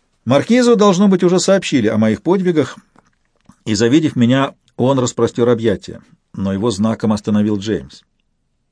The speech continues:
"Давайте устроим вечеринку", — предложил я. "Шампанского!" — закричал де Торрес.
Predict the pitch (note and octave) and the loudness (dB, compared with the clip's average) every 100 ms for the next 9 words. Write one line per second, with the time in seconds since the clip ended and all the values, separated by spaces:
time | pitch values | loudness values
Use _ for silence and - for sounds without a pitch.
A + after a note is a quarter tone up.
0 | _ _ _ - - F#2 E2+ E2+ D#3 G3+ | _ _ _ -20 -12 -8 -4 0 0 0
1 | A3+ G#3 - G3+ G3 F3+ F3 G3+ E3 A2 | -2 -2 0 0 2 0 -2 -2 0 0
2 | - G#2 F#2+ F#2+ F2+ E2 C#2+ - _ _ | -2 -6 -4 -4 -6 -10 -14 -20 _ _
3 | _ _ _ - - E3 G3+ F3+ - G#3 | _ _ _ -14 -2 2 2 0 0 2
4 | G3 C#3 - - F#2+ G#2 A2+ A2+ A#2 F#2 | 2 0 -6 -6 -6 -6 -8 -4 -4 -4
5 | F#2 - F3+ F3 D3 | -6 -2 0 0 -2